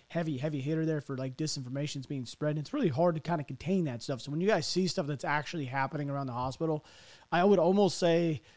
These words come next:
second, I don't wanna say second guess it, but definitely think, think, <laughs> I don't know,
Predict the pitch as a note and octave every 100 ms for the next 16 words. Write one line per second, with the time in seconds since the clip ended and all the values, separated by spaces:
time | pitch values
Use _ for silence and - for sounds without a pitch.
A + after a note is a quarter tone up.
0 | _ _ _ _ _ _ _ _ _ _
1 | - - F#3 - - E3+ F3 D3+ C#3+ -
2 | D#3 C#3+ B2+ C#3+ - A#2 C#3+ A#2 _ -
3 | F3 - B3 G3 F#3+ E3+ - - - F#3
4 | E3+ - - - - _ _ _ G#3 A#3
5 | F3 - D#3 G#3+ - - _ _ - E3
6 | B2